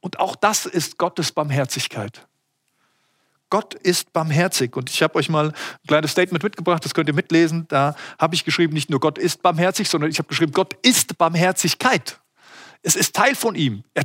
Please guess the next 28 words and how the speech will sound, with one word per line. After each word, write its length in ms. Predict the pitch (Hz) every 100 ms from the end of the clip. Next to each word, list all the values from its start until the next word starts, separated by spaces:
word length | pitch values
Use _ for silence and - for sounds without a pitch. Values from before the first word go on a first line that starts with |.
| -
er 140 | 143
tut 280 | - 277 -
nicht 160 | 240 214
nur 140 | 196
einfach 280 | 165 170 165
etwas 340 | 175 - 151
Barmherziges, 720 | 156 151 214 262 - 170 151
sondern 280 | 175 165 156 - -
es 140 | -
ist 200 | 208 -
sein 240 | 190 175 143
Wesen. 480 | 240 247 135 104 - _ - _ _ -
Er 260 | 160 185 -
ist 320 | 226 - -
barmherzig. 720 | 175 165 156 180 - 117 - - - -
Er 100 | 156
liebt 320 | 185 262 -
unerschütterlich, 1000 | - 233 254 196 - 233 226 185 175 - - - - - _ _ _ -
unabhängig 500 | 226 214 185 196 180
davon, 360 | 165 - 170 151
was 160 | 139
gewesen 340 | 143 135 110 127
ist. 280 | - - _ _ _ _ _ _ _ _ _ _ _ _ _
Und 120 | 139 139
diese 140 | 123
Liebe 200 | 147 135
gilt 200 | 190 -
dir 180 | 160